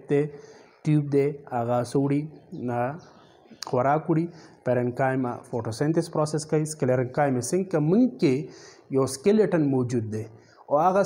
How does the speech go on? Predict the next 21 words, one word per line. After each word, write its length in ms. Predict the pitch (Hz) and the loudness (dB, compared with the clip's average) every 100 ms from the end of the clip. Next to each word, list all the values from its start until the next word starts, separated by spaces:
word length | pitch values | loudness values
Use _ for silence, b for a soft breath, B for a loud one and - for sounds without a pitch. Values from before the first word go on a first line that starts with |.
| - | 2
سکلیټن 420 | 190 190 185 190 185 | 2 2 2 0 0
چې 60 | 151 | 2
دی، 80 | 156 | 2
هغه 240 | 156 127 139 135 | 2 2 0 0
زما 200 | 139 143 139 | 0 -2 0
ټول 140 | 147 131 | 0 2
باډي 220 | 123 131 | 0 0
له 60 | 127 117 | -2 -2
څه 60 | 139 | -4
ورکړی؟ 320 | 131 131 139 131 | -4 -2 -4 -2
سهارا. 360 | - 107 120 110 107 | -4 -2 -2 -2 -2
سهارا 320 | 123 117 139 156 | -2 0 2 2
وایي 200 | 151 151 151 | 2 0 -2
چې 80 | 123 117 | -6 -4
مځکې 300 | 120 131 127 | -4 -4 -4
نه 80 | 127 123 123 B B B B | -4 -4 -6 B B B B
ته 80 | 135 131 135 | -4 -2 -4
اپوزټ 400 | 131 131 117 120 117 | -4 -2 -2 -2 -4
ودرېږي، 380 | 117 117 120 117 - | -4 -4 -4 -6 -4
خلاف 340 | 120 120 117 - | -2 0 -2 -4
ودرېږي. 320 | 104 101 98 | -8 -8 -6